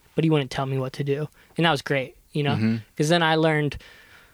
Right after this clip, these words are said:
Speaker 1: you know, why am I doing what I'm doing? Why do I go to the gym?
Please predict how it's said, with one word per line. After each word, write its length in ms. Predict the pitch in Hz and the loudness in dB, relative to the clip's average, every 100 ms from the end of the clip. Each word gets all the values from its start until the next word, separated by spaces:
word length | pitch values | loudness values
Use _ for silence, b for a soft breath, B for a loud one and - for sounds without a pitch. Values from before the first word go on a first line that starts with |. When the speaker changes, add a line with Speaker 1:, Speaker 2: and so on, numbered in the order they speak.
| B - | B 0
Speaker 1:
you 100 | 151 | 2
know, 240 | 143 139 147 | 2 0 2
why 240 | 165 185 | 4 6
am 120 | 180 | 6
I 120 | 180 | 4
doing 400 | 160 165 165 160 | 4 4 4 4
what 100 | 156 | 4
I'm 140 | 151 143 | 2 2
doing? 340 | 147 143 135 | 2 2 2
Why 180 | 143 156 | 2 4
do 140 | 170 | 4
I 120 | 160 156 | 4 4
go 180 | 156 | 4
to 60 | 156 | 4
the 120 | 147 | 2
gym? 340 | 143 147 151 | 2 2 4